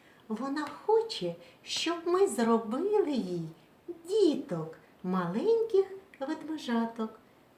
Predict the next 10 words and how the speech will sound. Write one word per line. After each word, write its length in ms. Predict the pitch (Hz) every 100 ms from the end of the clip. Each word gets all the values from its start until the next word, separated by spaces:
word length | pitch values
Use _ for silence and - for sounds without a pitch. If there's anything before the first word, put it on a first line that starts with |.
| -
Тож 180 | 196 -
сьогодні 520 | - 202 190 165 170
на 120 | 175
занятті 440 | 165 180 165 160 156
зліплення 840 | - 131 196 403 - 190 160 151 151 - - -
ми 200 | 180 220
з 100 | 220
вами 380 | 185 170 160 151
будемо 340 | 156 156 147 147 - -
ліпити 880 | 160 151 - - 196 349 349 - 151